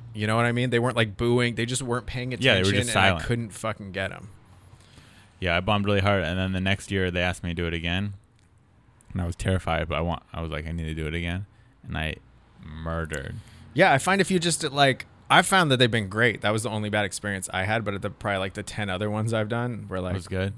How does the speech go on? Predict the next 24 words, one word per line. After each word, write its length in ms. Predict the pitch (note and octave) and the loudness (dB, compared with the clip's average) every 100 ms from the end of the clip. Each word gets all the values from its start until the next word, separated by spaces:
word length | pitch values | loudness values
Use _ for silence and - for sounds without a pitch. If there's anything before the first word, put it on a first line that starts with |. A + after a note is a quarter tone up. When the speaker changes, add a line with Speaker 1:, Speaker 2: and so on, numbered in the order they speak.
| - | -6
Speaker 1:
yeah, 200 | G2+ E2+ | -6 -6
fine. 380 | - F2+ - - _ _ - - - | -6 -10 -10 -16 _ _ -20 -20 -20
Speaker 2:
Yes, 140 | - | -18
yeah, 140 | - E2 | -14 -12
I 60 | D#2 | -10
got 200 | - D2+ | -10 -12
a, 40 | |
I 280 | C2 - A2+ | -14 -16 -16
got 120 | - - | -14 -14
the 80 | |
bad 260 | - C2+ D2 | -12 -10 -10
one. 180 | - A#2 | -10 2
Speaker 1:
The 100 | C3+ | 6
weird 240 | C3 D3 E3+ | 8 8 6
ones 180 | F#3+ D3 | 4 4
are, 20 | |
like, 160 | B2+ A2 | 2 2
the 100 | A#2 | 0
Rose 320 | A2 A2 A#2 | 2 2 2
Bowl 220 | B2+ C3 | 2 2
games 540 | C#3 C#3 D3 D#3 - - | 2 0 -2 -4 -6 -10
at 160 | - A#2 | -6 -4
the 120 | A#2+ | -2
Improv. 500 | A#2 B2+ C#3+ D3 D3+ | -4 0 2 2 -2